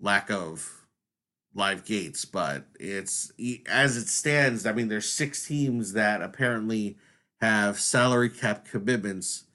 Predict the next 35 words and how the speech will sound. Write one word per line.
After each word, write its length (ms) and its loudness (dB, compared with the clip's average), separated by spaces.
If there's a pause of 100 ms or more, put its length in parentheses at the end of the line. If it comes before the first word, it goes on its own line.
(880)
in 260 0
the 60 -10
twenty 300 0
twenty-two 440 -2
year 380 4
that 160 2
exceed 580 0
two 340 2
hundred 420 -4
and 100 -6
eight 260 -6 (400)
point 220 -2
two 180 0
million 300 -4
dollars. 540 -2 (380)
Um, 520 -6
I 100 -2
know 140 2
the 100 -2
Giants 480 2
aren't 300 -2
far. 240 0
I 80 -6 (320)
think 160 4
the 80 4
Giants 500 4
are 120 0
at, 80 -6
like, 140 -8
two 120 -2
hundred 240 2
and 100 -8
four 280 0
million. 440 -12
So 440 -4